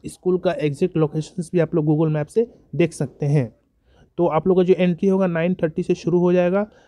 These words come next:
Last entry candidate to examination hall up to the eleven,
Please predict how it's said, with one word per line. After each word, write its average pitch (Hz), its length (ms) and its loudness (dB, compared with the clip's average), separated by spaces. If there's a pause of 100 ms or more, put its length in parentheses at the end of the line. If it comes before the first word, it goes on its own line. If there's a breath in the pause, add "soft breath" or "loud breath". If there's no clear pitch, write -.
(160 soft breath)
Last 170 360 0
entry 185 380 0
candidate 175 320 -2
to 170 100 0
examination 160 580 0
hall 185 260 -2
up - 160 -6
to 175 120 -2
the 151 140 -4
eleven, 139 300 0